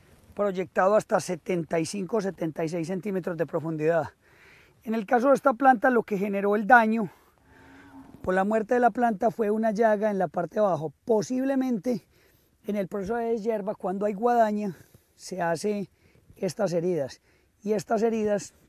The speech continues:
permiten que entre un hongo llamado fusarium, que se encarga de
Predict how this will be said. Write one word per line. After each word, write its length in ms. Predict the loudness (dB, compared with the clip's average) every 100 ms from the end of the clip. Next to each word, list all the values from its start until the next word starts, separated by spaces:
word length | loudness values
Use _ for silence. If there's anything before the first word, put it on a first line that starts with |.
| _
permiten 580 | -4 -2 -2 -6 -8 -10
que 240 | -4 -2
entre 400 | -2 -2 -4 -4 -8 _ _ _ _ _ _ _
un 160 | -6 -2
hongo 260 | -2 0 0
llamado 360 | -2 0 -2
fusarium, 580 | 0 0 2 2 0 -4 -8 _ _ _ _ _ _
que 100 | -8
se 80 | -6
encarga 480 | -4 -2 -2 0 2
de 320 | 2 -2